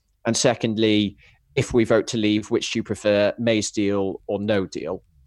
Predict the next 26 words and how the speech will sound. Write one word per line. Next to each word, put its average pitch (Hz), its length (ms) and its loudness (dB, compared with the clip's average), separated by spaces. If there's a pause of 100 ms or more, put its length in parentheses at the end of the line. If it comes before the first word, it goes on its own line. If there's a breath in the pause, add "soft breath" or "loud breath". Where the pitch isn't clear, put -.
(380)
Now, 110 440 0 (640 soft breath)
I 131 100 4
think 123 400 -2 (100)
I 120 80 2
can 123 160 -4
see 135 320 2
why 110 280 2
that 101 260 -4 (140)
lo-, 113 340 -2
would 117 220 -2
be 110 120 -8
quite 110 360 -4
good 117 180 0
for - 160 -8
May, 92 380 -6 (380)
because 104 680 -2
the 127 60 -6
first 151 260 2
question 117 300 -2
is 101 100 -6
a 107 40 -8
straight 107 380 -2
up 101 240 -2
leave 107 280 -2
or 101 100 0
remain. 110 400 0